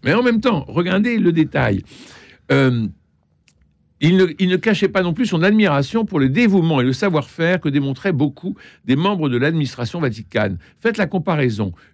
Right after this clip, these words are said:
Une ville de deux millions d'habitants comme Paris est administrée par cinquante-deux mille cinq cents fonctionnaires. L'Église catholique, soit près d'un milliard et demi de fidèles répandus dans le monde entier,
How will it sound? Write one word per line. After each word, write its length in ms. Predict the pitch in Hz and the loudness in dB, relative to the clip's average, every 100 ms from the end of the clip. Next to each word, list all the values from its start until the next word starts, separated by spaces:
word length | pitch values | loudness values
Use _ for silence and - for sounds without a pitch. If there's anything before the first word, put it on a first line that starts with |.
| - | -4
Une 100 | 156 | -2
ville 260 | 165 233 | 0 0
de 120 | 151 123 | 2 0
deux 260 | 117 240 | 0 0
millions 320 | 254 185 180 | 0 0 0
d'habitants 480 | 180 127 117 - 151 | 0 0 -2 -4 -4
comme 220 | 120 92 | -2 -4
Paris 460 | 90 135 156 220 165 _ _ _ _ - | -2 -2 -2 -2 -4 _ _ _ _ -4
est 140 | 143 | 0
administrée 560 | 190 170 160 143 - 226 | 0 0 -2 -4 -4 -6
par 240 | 151 120 | -6 -8
cinquante-deux 560 | - 226 214 175 135 143 | -2 -2 0 0 2 0
mille 240 | 160 180 | 0 -2
cinq 240 | - 160 | -2 0
cents 320 | 147 - 170 180 | 0 0 -2 -2
fonctionnaires. 1000 | - 160 135 - 113 110 - - - _ _ _ _ | -2 -2 -2 -2 0 0 -2 -8 -16 _ _ _ _
L'Église 340 | - 120 208 - | -2 2 2 0
catholique, 680 | 190 156 185 151 - _ _ | -2 0 0 0 -4 _ _
soit 300 | _ 87 78 | _ -6 -4
près 180 | - | -2
d'un 180 | 110 165 | 0 2
milliard 380 | 220 233 208 147 | 2 2 2 2
et 80 | 127 | 0
demi 180 | 123 113 | 0 -2
de 80 | |
fidèles 380 | 95 - 120 113 | -4 -6 -2 0
répandus 400 | 101 92 98 98 | 0 -4 -2 -2
dans 140 | 101 107 | 0 0
le 40 | |
monde 160 | 131 160 | 0 0
entier, 380 | 180 220 202 | 0 2 0